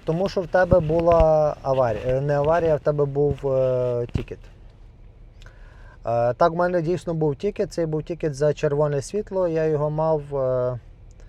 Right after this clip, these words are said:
три роки тому. Тепер, о-, тепер увага, через те, що це був moving violation, коли ти робиш renewal, тобі треба перездавати права, тобто всі тести п-, від початку.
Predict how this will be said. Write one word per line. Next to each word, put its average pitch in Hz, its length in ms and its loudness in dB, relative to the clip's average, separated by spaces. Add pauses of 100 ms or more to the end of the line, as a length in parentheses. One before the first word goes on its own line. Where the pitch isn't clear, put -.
(680)
три 165 380 4
роки 160 260 2
тому. 101 280 -8 (1040)
Тепер, 160 300 2
о-, 143 260 4
тепер 156 340 0
увага, 113 340 2 (160)
через 147 240 0
те, 196 140 6
що 175 120 -8
це 175 160 2
був 165 240 0
moving 165 300 -2
violation, 160 640 2 (380)
коли 160 180 -4
ти 160 140 0
робиш 156 340 2
renewal, 165 420 0
тобі 156 220 -4
треба 151 220 2
перездавати 127 600 -2
права, 101 320 -6
тобто 135 320 -2
всі 175 300 -6
тести 170 440 -2
п-, - 140 -12
від 127 240 -8
початку. 123 580 -6